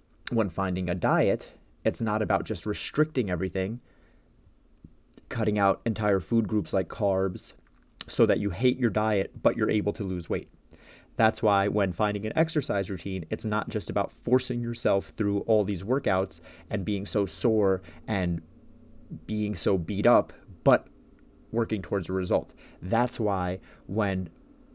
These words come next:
working towards growth in business, it's not just about putting in twelve-hour days and slaving away at the computer in the hopes of getting money in the future. There has to be some sort of balance there where,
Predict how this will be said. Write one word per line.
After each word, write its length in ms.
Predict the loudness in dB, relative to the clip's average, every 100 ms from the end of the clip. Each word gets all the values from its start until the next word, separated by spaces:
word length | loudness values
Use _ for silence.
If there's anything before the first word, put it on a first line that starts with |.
| -20 -20 -16 -4
working 440 | 0 2 0 -4
towards 560 | -2 0 2 2 -2 -10 -16 -20 -20 -20 -20 -20 -20 -14
growth 340 | 2 6 6 4
in 180 | -6 2
business, 480 | 4 4 2 -2 -4
it's 180 | -4
not 240 | 0 0 0
just 180 | -4 0
about 200 | -2 -2
putting 240 | -4 -4
in 80 | -6
twelve-hour 580 | 0 2 2 2 2 2
days 320 | 2 0 -2
and 140 | -6
slaving 460 | -8 -4 -2 -2 -2
away 180 | 0 0
at 80 | -2
the 80 |
computer 540 | -6 -4 2 2 2 0
in 200 | -2 -2
the 80 | -2
hopes 360 | -2 -2 -2 -2
of 240 | -2 0
getting 240 | -2 -2
money 220 | -2 -4 -4
in 100 | -6
the 60 |
future. 380 | -2 -2 -2 -12 -18 -20 -4
There 80 | -2
has 300 | 0 -2 -2
to 80 | -2
be 180 | -2 -4
some 240 | -4 -6
sort 300 | -4 -2 -2
of 240 | -2 -4 -2
balance 400 | 0 0 0 -2
there 260 | -2 0
where, 280 | 2 2 2